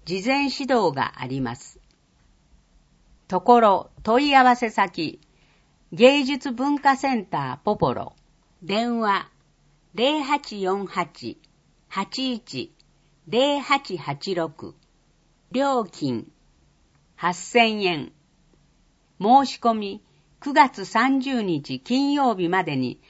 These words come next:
専用申し込みフォームから。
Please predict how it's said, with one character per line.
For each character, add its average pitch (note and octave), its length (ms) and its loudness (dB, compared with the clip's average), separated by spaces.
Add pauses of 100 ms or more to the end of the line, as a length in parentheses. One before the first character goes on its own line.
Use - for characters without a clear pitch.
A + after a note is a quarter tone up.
(220)
専 C4+ 360 2
用 C4 220 2
申 A#3+ 340 2
し - 60 -14
込 C4+ 140 -2
み C4 160 2
フ - 120 -2
ォ B3+ 140 4
ー G3+ 60 -2
ム D3+ 100 -6
か A2+ 160 -8
ら。 G#2+ 180 -10